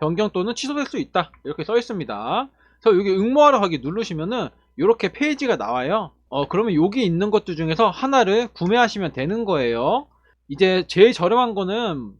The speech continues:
미역국이 삼천 원이 안 되니까 사실 요거 하나 사고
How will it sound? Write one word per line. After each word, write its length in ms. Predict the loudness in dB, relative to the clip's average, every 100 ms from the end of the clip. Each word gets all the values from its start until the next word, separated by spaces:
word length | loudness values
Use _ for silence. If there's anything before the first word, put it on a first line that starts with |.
| -6
미역국이 600 | 4 4 4 -6 -4 -4
삼천 340 | -2 -4 -2 0
원이 160 | 0
안 180 | -2 -2
되니까 480 | -2 -4 -2 0 0
사실 280 | -2 -4 -2
요거 260 | -2 2
하나 180 | 2 0
사고 540 | 0 0 0 0 0